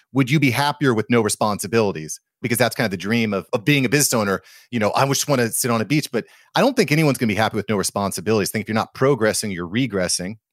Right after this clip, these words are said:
But that's the challenge of being, of doing these consultations, traveling to meet clients, doing consultations, is that's, that's really you. I really like that idea, though, that you mentioned is bringing on people that are trusted. You see Sean Cannell over at Think Media doing this, bringing on Heather and, and the rest of the squad over there.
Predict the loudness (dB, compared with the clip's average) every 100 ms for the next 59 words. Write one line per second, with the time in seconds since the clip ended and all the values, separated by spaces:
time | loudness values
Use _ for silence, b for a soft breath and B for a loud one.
0 | _ _ _ _ 0 4 2 2 -2 -2
1 | 0 2 2 0 -4 -2 -2 0 -2 -6
2 | -2 0 0 0 -2 0 -2 -2 -4 -4
3 | -4 -6 -4 -2 0 0 -2 -4 -6 -6
4 | -6 -8 -8 -6 -6 -2 -2 -2 -4 -2
5 | 0 0 -6 B -2 -2 2 2 2 2
6 | 2 2 0 b b b b _ -2 0
7 | 0 -2 -2 0 0 0 -2 -2 0 0
8 | 0 -2 -4 -4 -6 -6 -4 -4 -4 -4
9 | -2 -4 -8 -2 0 2 2 0 -2 0
10 | 0 0 0 0 0 -4 -4 -6 -2 0
11 | -2 b b 0 0 2 2 4 2 0
12 | -4 -2 2 2 2 0 2 0 -2 -4
13 | -4 -2 0 2 2 2 0 -6 -8 -8
14 | -4 -4 -4 -6 -6 -2 -2 -2 0 2
15 | 2